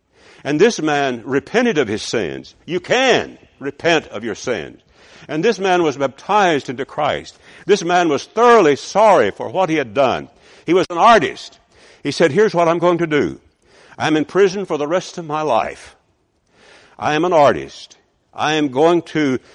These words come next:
draw, and I'm going to sell." The prison would let him do that. "And all the proceeds that come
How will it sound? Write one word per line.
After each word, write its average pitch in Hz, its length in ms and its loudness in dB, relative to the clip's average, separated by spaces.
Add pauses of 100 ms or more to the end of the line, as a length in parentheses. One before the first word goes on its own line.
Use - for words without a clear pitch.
(100)
draw, 101 680 2 (340)
and 127 140 -2
I'm 165 160 4
going 170 240 4
to 175 100 -4
sell." 123 640 0 (160)
The 113 100 -16
prison 147 320 0
would 147 100 -4
let 143 140 -2
him 160 120 -4
do 135 160 -4
that. 76 260 -6 (420)
"And 123 100 -6
all 190 380 6
the 208 100 0
proceeds 165 640 -2
that 135 180 -4
come 196 600 -2